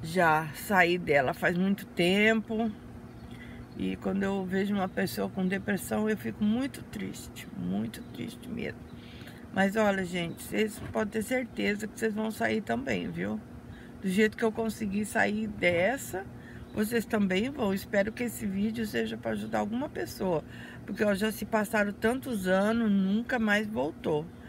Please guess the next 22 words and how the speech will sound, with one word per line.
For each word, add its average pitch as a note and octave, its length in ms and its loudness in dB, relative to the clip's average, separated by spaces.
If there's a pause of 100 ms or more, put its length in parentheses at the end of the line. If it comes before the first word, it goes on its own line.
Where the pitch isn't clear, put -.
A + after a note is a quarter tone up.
(300)
Graças B3+ 640 4
a C#4 60 4
Deus, G#3 220 2
eu G3 100 0
não G3 140 2
tomo G3 320 4
nenhum B3 540 4
medicamento, G3+ 1040 0 (280)
eu G3 100 2
não A3+ 100 4
tomo B3 240 2
remédio A3+ 440 6
nem B3 260 4
pra F4+ 180 2
dormir. A#3 440 2
Graças A3+ 480 2
a G#3 80 2
Deus, G#3+ 300 0
eu A3+ 100 2
durmo A#3 360 0
muito C4+ 340 0
bem, - 300 0